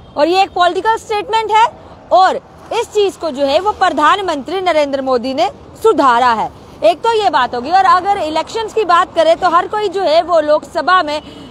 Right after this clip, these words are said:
यही सवाल पूछ रहा था कि elections जो है वो कब होंगे, तो उस चीज पर साफ तौर पर डॉक्टर जतिंदर सिंह ने ये कहा कि हम लोग तैयार हैं,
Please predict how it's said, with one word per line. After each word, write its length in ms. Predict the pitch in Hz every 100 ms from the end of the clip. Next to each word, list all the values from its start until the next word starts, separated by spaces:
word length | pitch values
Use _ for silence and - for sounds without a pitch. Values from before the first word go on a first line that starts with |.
| -
यही 260 | 359 453
सवाल 340 | 453 392 349 320
पूछ 300 | 302 311 320
रहा 200 | 277 277
था 220 | 285 294
कि 200 | 311 415
elections 600 | 302 330 330 330 440 370 247
जो 60 |
है 160 | 294 302
वो 160 | 349 349 370
कब 180 | 330 269
होंगे, 320 | 247 214 190 - - -
तो 60 | -
उस 160 | 370
चीज 200 | - 466
पर 140 | 466 466
साफ 340 | 453 370 370
तौर 160 | 370 381
पर 180 | 440 392
डॉक्टर 280 | 320 302 311
जतिंदर 380 | 277 302 330 349
सिंह 200 | 392 392
ने 100 | 349
ये 180 | 302 403
कहा 280 | - 277 311 - - -
कि 180 | 392 349 - - - -
हम 220 | - 453 466
लोग 380 | 427 403 349 -
तैयार 440 | 311 294 294 392
हैं, 260 | 392 381